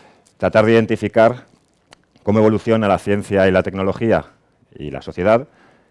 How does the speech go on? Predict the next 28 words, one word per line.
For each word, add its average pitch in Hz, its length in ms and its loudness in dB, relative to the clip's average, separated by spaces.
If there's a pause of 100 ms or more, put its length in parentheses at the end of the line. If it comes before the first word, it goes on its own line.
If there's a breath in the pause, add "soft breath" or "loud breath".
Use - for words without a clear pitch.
(140 soft breath)
y 87 120 -6
de 85 100 0
qué 95 100 -2
manera 101 280 0
el 92 80 -2
conocimiento 90 720 -8 (160)
de 82 100 -12
estas 82 220 -6
tendencias 90 320 -6
de 90 40 -6
futuro 95 360 -8
pueden 90 220 -8
ser 90 120 -8
empleadas 92 680 -2 (280)
hoy 98 280 -2
para - 260 -6
tomar 85 320 -4
las 85 160 -4
mejores 82 420 -8
decisiones. 73 640 -14 (800)
¿Vale? 82 220 -4
Esto - 200 -10
tampoco 87 280 -6
es 76 60 -12
nuevo. 92 280 -4 (440 soft breath)
La 73 320 -10
búsqueda 85 580 -4 (300 soft breath)
del, 82 640 -2